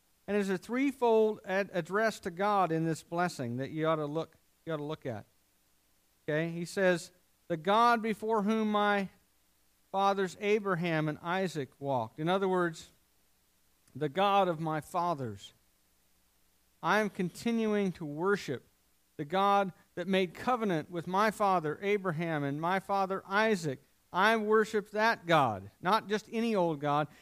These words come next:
He has been my shepherd all my life long. And that's an interesting way to describe that.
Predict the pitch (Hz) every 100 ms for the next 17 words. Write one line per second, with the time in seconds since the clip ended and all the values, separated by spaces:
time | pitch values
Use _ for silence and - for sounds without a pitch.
0 | _ 226 247 190 180 220 226 214 214 202
1 | - - 254 254 214 143 110 113 175 190
2 | 220 233 233 214 - _ _ 190 196 202
3 | 196 190 185 185 185 - 180 170 147 170
4 | 240 214 196 202 196 170 190 160 175 175
5 | 160 - 156 143 - 160 156 123 104